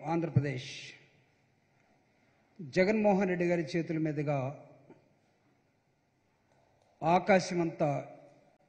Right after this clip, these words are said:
ఎత్తెదిగినటువంటి ప్రపంచ మేధావి,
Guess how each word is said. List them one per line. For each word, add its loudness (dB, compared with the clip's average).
ఎత్తెదిగినటువంటి 2
ప్రపంచ 6
మేధావి, 2